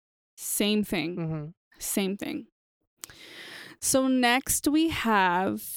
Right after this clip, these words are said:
Speaker 1: the urban legend of the Bunny Man.
Speaker 2: The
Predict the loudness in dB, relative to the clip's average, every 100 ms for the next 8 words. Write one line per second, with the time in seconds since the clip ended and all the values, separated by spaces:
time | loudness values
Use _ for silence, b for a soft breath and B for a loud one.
0 | -4 2 2 2 2 2 2 2 0 0
1 | 0 -2 4 6 6 4 0 -4 -10 -14
2 | -20 -16 2 4 6 4 4 2 2 0
3 | -2 -4 -8 _ _ _ _ _ -4 2
4 | 2